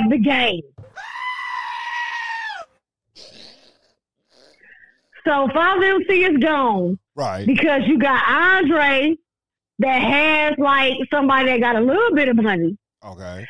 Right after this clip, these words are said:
Speaker 1: You got Puff Daddy that know these niggas.
Speaker 2: Mm-hmm.
Speaker 1: And then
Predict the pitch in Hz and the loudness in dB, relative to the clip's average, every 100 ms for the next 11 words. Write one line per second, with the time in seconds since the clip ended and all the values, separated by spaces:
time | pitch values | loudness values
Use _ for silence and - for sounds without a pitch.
0 | - 233 262 269 202 311 370 277 311 285 | -4 0 2 2 2 2 2 2 2 2
1 | 302 269 262 262 262 359 440 330 269 247 | 0 0 0 2 2 2 2 2 2 2
2 | 214 190 220 - _ _ 117 95 98 101 | 2 0 -2 -6 _ _ -16 -12 -10 -10
3 | 117 _ _ _ _ _ _ _ _ _ | -12 _ _ _ _ _ _ _ _ _
4 | - 269 277 254 302 294 285 277 302 | -4 -2 0 2 2 2 2 0 -2